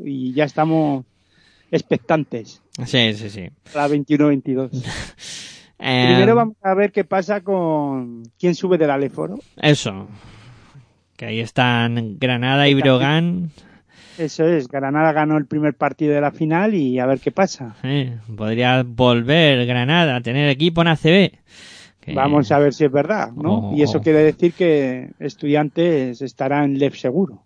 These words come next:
Speaker 2: Sí. Veremos a ver qué pasa luego con el tema de despachos y demás, que todos los veranos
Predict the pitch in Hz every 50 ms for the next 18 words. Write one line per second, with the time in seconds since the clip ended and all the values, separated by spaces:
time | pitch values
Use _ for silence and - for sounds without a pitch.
0 | _ _ _ - - 143 143 110 113 131 - _ _ _ _ _ _ _ - -
1 | _ - - - - - - - _ - 107 113 135 151 143 139 131 - 135 123
2 | 120 107 104 - 123 113 120 123 120 - 127 117 117 120 123 120 117 117 117 113
3 | 110 110 107 110 113 113 110 107 - 117 113 113 107 139 139 135 131 123 117 107
4 | - _ - 143 143 - - - 123 110 - - 127 120 120 123 135 139 123 -
5 | - 117 117 131 123 123 120 123 127 131 127 131 127 123 123 117 - - -